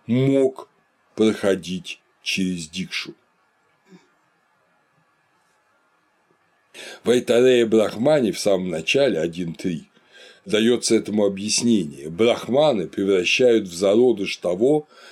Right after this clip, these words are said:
кому они творят дикшу. Они кропят его водой. Вода — это семя мужа. Они вводят его в шалаш. Шалаш — это утроба того,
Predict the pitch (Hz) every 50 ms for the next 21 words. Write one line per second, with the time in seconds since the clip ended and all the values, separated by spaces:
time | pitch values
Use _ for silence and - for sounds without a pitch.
0 | - _ - - 101 104 110 120 131 139 131 123 113 110 110 - - 98 92 92
1 | 98 107 110 110 110 - 87 87 85 85 95 113 110 - - - - - - _
2 | _ _ _ _ - - - - - - 98 110 131 127 113 - 123 120 113 -
3 | 143 135 127 127 - 123 117 117 117 113 123 123 117 110 120 104 85 - - _
4 | _ _ _ _ _ _ - 90 101 101 98 98 101 113 123 143 151 123 110 -
5 | - - - - - - 95 85 90 92 95 101 113 127 117 90 - - - _
6 | _ _ _ _ _ _ _ - - - - - - 101 117 139 143 139 120 110
7 | 101 120 143 156 143 139 131 107 - 127 120 117 131 135 - - - - 123 127
8 | 135 131 120 101 82 80 - - - _ _ _ _ _ _ - - - - 107
9 | 107 113 127 135 135 - - 117 107 110 110 113 110 110 - 113 117 113 101 104
10 | 101 - 98 90 90 92 110 127 135 139 -